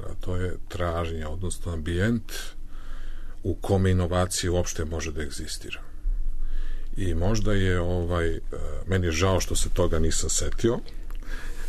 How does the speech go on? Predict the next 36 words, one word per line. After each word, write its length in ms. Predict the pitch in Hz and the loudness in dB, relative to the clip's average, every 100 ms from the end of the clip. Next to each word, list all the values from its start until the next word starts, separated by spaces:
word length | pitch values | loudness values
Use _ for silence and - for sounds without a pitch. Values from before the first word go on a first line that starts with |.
| - | 0
kada 240 | 87 87 | 2 2
ste 180 | - 92 | 2 2
mi 120 | 92 | 2
postavili 480 | 92 90 - 95 85 | 2 0 2 2 2
ono 160 | 82 76 | 2 2
pitanje, 580 | - - - - - | 4 6 8 8 8
e, 220 | - - - - - - 85 | 8 6 6 2 -2 -4 -2
vezano 340 | 92 87 87 | 0 0 0
za 100 | 82 | 0
inovativnost 720 | 85 82 78 - 82 78 - - | -2 -2 -4 -4 -4 -6 -8 -8
Srbije. 480 | - - - - - | -10 -8 -6 -4 -2
Ja 200 | 87 82 | -2 0
sam 240 | - 82 | -2 -4
rekao 280 | 78 85 90 | -6 -6 -4
da 140 | 80 85 | -2 -2
mi 140 | 82 | -2
zapravo 400 | 85 82 - 80 | -2 -2 -2 -2
imamo 220 | 82 82 | -2 -2
neaktivirane 680 | 82 78 - 82 80 80 76 | -4 -4 -4 -2 -2 -2 -2
potencijale. 840 | - 73 80 - 80 69 - - - - - - - - | -2 -2 -2 -4 -6 -6 -6 -4 -2 -2 -4 -4 -2 -2
U 20 | |
stvari 540 | - 95 92 127 123 | -2 0 2 2 2
mi 160 | 92 101 | 2 2
imamo 240 | 120 101 | 2 2
problem, 580 | - - 90 104 123 117 | 0 0 2 2 2 2
e, 720 | - - - - - - - 98 90 - - - | 0 -2 0 0 -2 -2 -4 -4 -4 -6 -6 -4
s 160 | - | 0
jedne 300 | 107 107 101 | 0 2 -2
strane, 520 | - - 92 98 98 | -2 0 2 2 4
e, 120 | 95 - - 85 - - - | 2 4 2 0 -4 -6 -2
percepcije 800 | 87 - 90 87 - - 107 120 - | -2 -2 -2 -2 -2 -2 -2 -2 -6
postojećeg 540 | 85 - 110 107 - 117 | -6 -4 -4 -2 -4 -4
stanja, 400 | - 120 120 104 | -2 0 0 0
s 60 | |
druge 260 | 98 107 95 | 0 0 -2
strane 600 | - 98 98 110 117 | -2 0 2 2 2